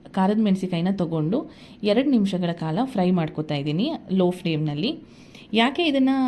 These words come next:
ಎಣ್ಣೆಯಲ್ಲಿ ಫ್ರೈ ಮಾಡ್ಕೋಬೇಕು ಅಂದ್ರೆ ಕ್ರಿಸ್ಪಿ ಆಗತ್ತೆ, ಮತ್ತೆ ಚಟ್ನಿಗೆ ತುಂಬ ರುಚಿ ಸಿಗತ್ತೆ, ಮತ್ತೆ ಚಟ್ನಿ ಆಡಿಸ್ಬೇಕಾದ್ರೆ ನಮಗೆ ಘಾಟು, ಖಾರದ ಘಾಟು ಬರೋದಿಲ್ಲ. ಅದಕ್ಕೆ ಇದನ್ನ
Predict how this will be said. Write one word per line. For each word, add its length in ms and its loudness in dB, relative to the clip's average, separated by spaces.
ಎಣ್ಣೆಯಲ್ಲಿ 380 2
ಫ್ರೈ 220 2
ಮಾಡ್ಕೋಬೇಕು 600 0
ಅಂದ್ರೆ 220 -2
ಕ್ರಿಸ್ಪಿ 420 -2
ಆಗತ್ತೆ, 440 0
ಮತ್ತೆ 260 0
ಚಟ್ನಿಗೆ 560 0
ತುಂಬ 240 2
ರುಚಿ 280 0
ಸಿಗತ್ತೆ, 560 -4
ಮತ್ತೆ 200 0
ಚಟ್ನಿ 440 -2
ಆಡಿಸ್ಬೇಕಾದ್ರೆ 920 -2
ನಮಗೆ 360 2
ಘಾಟು, 560 -4
ಖಾರದ 320 2
ಘಾಟು 340 0
ಬರೋದಿಲ್ಲ. 480 0
ಅದಕ್ಕೆ 380 -4
ಇದನ್ನ 320 0